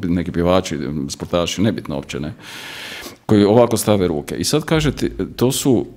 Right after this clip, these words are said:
sve masoni, sve su to masoni jer drže ovako ruke, imaju obrnuti trokut i to je, kaže, masonski znak. Dakle, i zbog toga što je čovjek stavio ovako ruke, si ga,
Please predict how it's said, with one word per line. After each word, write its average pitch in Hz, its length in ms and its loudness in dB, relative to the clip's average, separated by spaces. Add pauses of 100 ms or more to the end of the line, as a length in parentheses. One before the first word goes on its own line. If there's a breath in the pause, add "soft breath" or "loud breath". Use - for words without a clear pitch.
(200)
sve 170 280 4
masoni, 82 540 2 (120)
sve - 220 0
su - 120 -6
to 117 120 2
masoni 135 480 4
jer 117 120 4
drže 120 280 0
ovako 113 340 2
ruke, 156 360 0
imaju 120 260 2
obrnuti 98 440 0
trokut 117 360 -2
i 113 60 -2
to 123 140 0
je, 110 60 2
kaže, 101 260 -2
masonski 92 460 -2
znak. 71 300 -4
Dakle, 87 240 -4 (340)
i 95 40 2
zbog 90 200 -2
toga 127 200 2
što 101 100 0
je 92 40 0
čovjek 123 240 0
stavio 120 360 2
ovako 113 360 2
ruke, 131 260 -2
si 120 140 -2
ga, 110 180 2